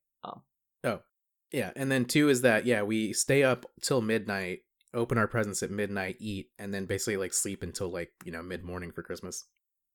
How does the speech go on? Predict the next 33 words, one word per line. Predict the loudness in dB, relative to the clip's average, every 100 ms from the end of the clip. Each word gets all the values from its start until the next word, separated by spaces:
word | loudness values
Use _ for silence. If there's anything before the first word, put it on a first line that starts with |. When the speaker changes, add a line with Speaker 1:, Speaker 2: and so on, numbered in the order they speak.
| -4
Speaker 1:
Wait, | 2 2 4
so | 2
how | 6 8 6
do, | 4 -4 -2 -2 -4 0
how | 6 8
do, | 6 2 2
uh, | 4 4 4
parents | 4 6 6 2 -4 -12 -12 _ -12 -6
hide | 8 12 12 10 4
putting | 2 4
out | 4 4
the |
presents | 6 6 6 0 -10 -18 -20 -8
if | -8 -8 -6
you're | -6 -2
up | -2 -4 -2
till | -4
midnight? | -2 -6 -6 -8 -12 _ _ _ _ _ _ _ _ _ _ _ _ _ -10
Speaker 2:
I | -2
think | -2 2
we | 2
have | 2
presents | 2 0 0 0
out, | 0
like, | -2 -4
a | -4
week | -4 -6
before. | -8 -6 -6
Like, | -4 -6
it's | -6 -4
not | -2 -2
like | -2
a, | -2 -2 -4